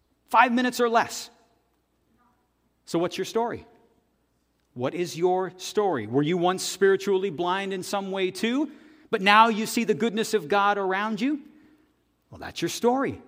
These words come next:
Tell it whenever you get the God-ordained opportunity to do that. Were you raised going to church, but only later in life came to understand who Jesus really is to you?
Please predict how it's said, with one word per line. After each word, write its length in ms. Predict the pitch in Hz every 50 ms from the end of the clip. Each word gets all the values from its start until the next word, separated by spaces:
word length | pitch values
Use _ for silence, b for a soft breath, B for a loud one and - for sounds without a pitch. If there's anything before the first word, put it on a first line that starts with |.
| - _ _ _ _ _ _ _ _ _
Tell 360 | - - - - 247 247 175
it 240 | 101 - - - - - _ _ _ _ _ _ _ _ _ _
whenever 560 | - 185 214 - - - 254 277 269 226 240
you 180 | 220 185 175 175
get 240 | 135 165 165 - -
the 60 | 156
God-ordained 760 | 131 151 165 165 160 160 156 151 135 143 143 139 139 123 - -
opportunity 640 | 139 139 135 139 131 - - 143 135 127 123 120
to 100 | 110 -
do 240 | 120 - 123 113 107 98
that. 240 | 101 92 90 - _ B B B B B B
Were 100 | 233 262
you 200 | 247 269 269 240
raised 460 | 262 277 285 294 294 254 - - 160
going 300 | 202 220 247 247 247 226
to 120 | - 196
church, 480 | - - - 254 269 269 - - - -
but 100 | 190 190
only 260 | 202 262 285 320 330
later 360 | 294 254 247 262 269 254 233
in 160 | 208 190 175 170
life 380 | 180 214 190 139 - - - - B B B
came 220 | B 220 233 220
to 100 | 190 202
understand 600 | 196 196 202 175 160 - - - 190 180 180 165 127
who 160 | 147 185 156
Jesus 500 | 117 147 170 170 139 143 151 143 120 - B B B B B B _ -
really 880 | 120 120 123 147 190 240 254 262 247 208 160 131 120 98 90 82 - B B B B B
is 380 | 151 135 127 117 98 92 - -
to 140 | - - 117
you? 340 | 107 107 98 82 73 -